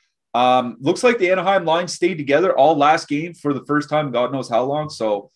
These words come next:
uh, we are getting some consistent Anaheim lines. There is one line that I like in this game, but it's not on Anaheim. What do you like out of this game, Josh?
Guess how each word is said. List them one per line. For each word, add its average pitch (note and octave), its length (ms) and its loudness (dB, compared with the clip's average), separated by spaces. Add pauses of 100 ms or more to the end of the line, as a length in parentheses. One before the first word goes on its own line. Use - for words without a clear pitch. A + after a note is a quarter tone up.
(200)
uh, G#2+ 260 -2
we A2+ 140 0
are C#3 180 4
getting D3+ 300 -4
some C3+ 200 -12
consistent D3 580 -10
Anaheim C#3 520 -2
lines. C3+ 380 -2
There B2+ 140 -4
is D#3+ 280 2
one D#3 280 0
line B2+ 400 0
that A#2+ 100 -2
I A#2+ 60 0
like B2 240 -2
in B2 60 -10
this A2+ 140 -8
game, A#2+ 320 -6
but G2+ 120 -6
it's G2 120 -14
not B2 160 -4
on A#2 140 -4
Anaheim. F#2+ 400 -8
What A2 80 -6
do C3+ 60 -4
you C3+ 60 -4
like A2+ 180 -4
out G2+ 80 -2
of F#2 60 -10
this F#2+ 140 -12
game, F#2 180 -16
Josh? - 320 -12